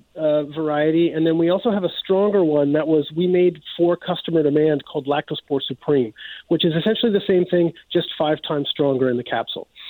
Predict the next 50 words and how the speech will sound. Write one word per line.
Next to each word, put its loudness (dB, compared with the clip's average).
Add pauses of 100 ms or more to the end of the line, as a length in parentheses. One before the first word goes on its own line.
(340)
Uh, -2
but -2
when 4
we 4
brought 2
out 0
the 0
Lactospore -2
Microflora, 0 (260)
there 2
was 0
nothing 2
else 0
like -2
it -6
that -2
we 0
saw 0 (220)
in, -2
in, -2
in 2
the 4
market 0
in -2
Canada. -4 (420)
And 2 (140)
it's 0 (200)
very, 2
very 0
unique 0
in 0
that 0
it's -4
not 0
really 2
like 0 (220)
introducing 0
a 2 (120)
foreign 2
bacterial 0
culture -6
into -4
your 0
gut -2
lining 0
or -2
into -4
your 2
intestinal -4
flora. 0